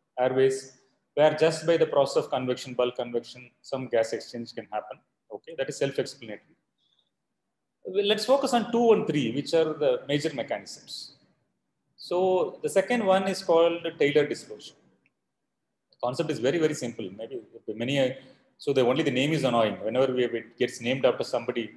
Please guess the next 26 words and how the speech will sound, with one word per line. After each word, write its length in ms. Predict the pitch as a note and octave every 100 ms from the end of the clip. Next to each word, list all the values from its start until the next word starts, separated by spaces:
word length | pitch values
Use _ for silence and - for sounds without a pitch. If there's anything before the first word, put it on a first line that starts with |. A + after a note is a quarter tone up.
| - _ _ A#2
uh, 60 |
we 80 | A2+
get 180 | A#2 B2
confused, 420 | A#2+ G#2+ A2 G#2
right? 180 | G#2+ D3
That 160 | A#2 -
too, 100 | B2+
when 160 | A#2+
the 60 | A#2
fellow 200 | A#2+ A#2+
happens 320 | A2+ G#2 A2+
to 80 | -
be 120 | A2
a 40 | A2+
non-Indian 460 | A2 G#2+ G#2+ G#2+
or 80 | G#2 - _ _ _ _ _
somebody 320 | - A#2 A#2
from 200 | A2+ A2+
outside. 420 | G#2 G#2+ - F2 - _ _ _ _ _
So 240 | - C#3+
what 140 | C#3 D#3+
did, 200 | G3 F3
uh, 340 | D#3 D3 C#3+
Taylor 300 | - C#3 D#3
found 300 | D#3 C#3+ -
actually? 420 | C#3+ - D#3 B3